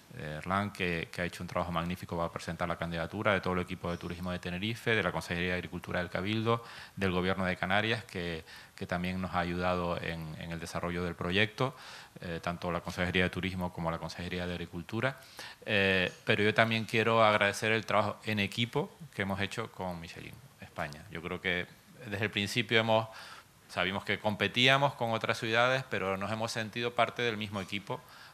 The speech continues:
para, eh, conseguir que este proyecto, que es de ellos, es de España, es nuestro también, bueno, de Portugal, Andorra también, pero es nuestro también de Tenerife, como parte de, de, de esa, de esos sabores, de esa cocina, de ese,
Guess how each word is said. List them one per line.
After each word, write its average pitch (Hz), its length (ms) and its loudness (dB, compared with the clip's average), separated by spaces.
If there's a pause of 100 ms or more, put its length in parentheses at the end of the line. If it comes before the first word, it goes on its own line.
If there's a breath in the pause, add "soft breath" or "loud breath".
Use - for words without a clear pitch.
(160)
para, 101 440 2 (120)
eh, 90 380 -2
conseguir 95 480 -4
que - 80 -8
este 101 160 -8
proyecto, 104 480 -2 (120)
que 87 180 -4
es 82 180 -10
de 92 180 2
ellos, 120 380 -2
es 90 240 -12
de 85 400 -6 (140)
España, 117 540 0
es 90 120 -4
nuestro 107 480 -2
también, 110 320 -4
bueno, 85 100 -12
de 82 80 -12
Portugal, 87 400 -10
Andorra 90 280 -6
también, 104 140 -4
pero 98 160 0 (280 loud breath)
es 101 120 -4
nuestro 110 440 2
también 101 240 0
de 98 100 -2
Tenerife, 113 400 -4
como 85 180 -6
parte 92 320 -4
de, 92 220 -2 (520 loud breath)
de, 87 520 -4
de 92 120 -2
esa, 90 440 2
de 82 80 -4
esos - 180 -8
sabores, 117 520 8
de 101 60 -4
esa 95 120 -4
cocina, 117 540 2
de 92 80 0
ese, 90 320 -2